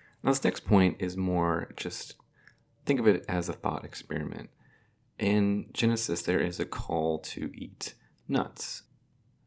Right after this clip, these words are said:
There is archaeological evidence for grinding tools before wild wheat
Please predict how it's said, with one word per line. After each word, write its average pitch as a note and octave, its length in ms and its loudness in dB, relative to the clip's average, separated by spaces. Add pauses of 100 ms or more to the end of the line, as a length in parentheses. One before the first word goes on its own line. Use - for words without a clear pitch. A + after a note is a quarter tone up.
There A2 200 2
is C3+ 280 2
archaeological G#2+ 480 0
evidence E2+ 560 -2 (480)
for F2+ 720 2 (140)
grinding F#2 400 2
tools D2 400 -2
before E2+ 520 -2
wild D2 320 0
wheat - 380 -6